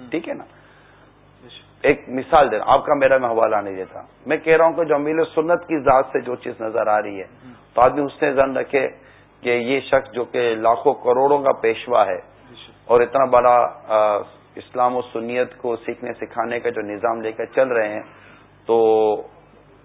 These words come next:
حسن ظن ہونا چاہیے کہ اگر یہ کر رہے ہیں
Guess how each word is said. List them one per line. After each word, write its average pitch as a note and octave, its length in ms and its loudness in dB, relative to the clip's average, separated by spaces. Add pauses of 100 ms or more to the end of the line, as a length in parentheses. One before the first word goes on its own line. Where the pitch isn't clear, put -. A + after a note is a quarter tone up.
(160)
حسن C3 320 -2
ظن C3 160 2
ہونا B2 260 -2
چاہیے B2 240 -2
کہ A#2+ 100 -2
اگر A#2+ 240 2
یہ A#2 260 0
کر C#3 200 2
رہے G#2 220 0
ہیں E2 80 -16